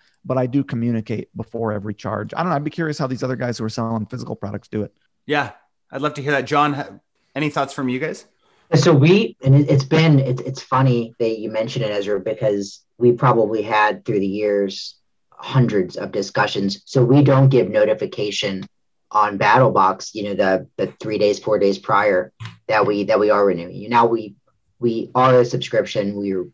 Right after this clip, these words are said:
Speaker 3: probably, there's four to five touch points saying the same thing over and over again, just, just setting expectations, making sure they're abundantly clear that it is a subscription, it is auto renewing.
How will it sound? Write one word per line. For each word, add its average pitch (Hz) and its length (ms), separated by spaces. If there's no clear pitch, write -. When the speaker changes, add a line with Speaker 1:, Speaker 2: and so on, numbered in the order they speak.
Speaker 3:
probably, 107 760
there's 101 320
four 123 460
to 131 160
five 110 420
touch - 340
points 131 600
saying 147 500
the 113 120
same 123 340
thing 104 200
over 110 280
and 104 100
over 104 220
again, 101 160
just, 95 160
just - 240
setting 127 280
expectations, 107 920
making 117 300
sure 110 460
they're 110 240
abundantly 101 540
clear 113 280
that 104 100
it 92 100
is 110 160
a 131 60
subscription, 110 600
it 101 100
is 104 200
auto 117 260
renewing. 107 580